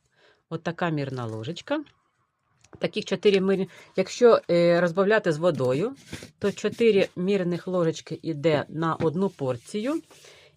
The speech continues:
І... а якщо з молочком, то дві мірних ложечки. Получається, якщо чотири ложки, то на десять порцій,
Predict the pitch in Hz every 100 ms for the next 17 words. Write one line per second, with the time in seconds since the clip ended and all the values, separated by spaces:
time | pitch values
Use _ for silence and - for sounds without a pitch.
0 | _ - 214 220 220 214 214 208 196 190
1 | 202 - 214 226 233 - 359 - 233 156
2 | 143 135 131 120 127 123 - 123 120 _
3 | - _ _ _ _ _ - 233 233 247
4 | 233 226 226 214 - 220 220 214 214 214
5 | 254 - 185 180 160 123 131 - - 349
6 | 359 - 339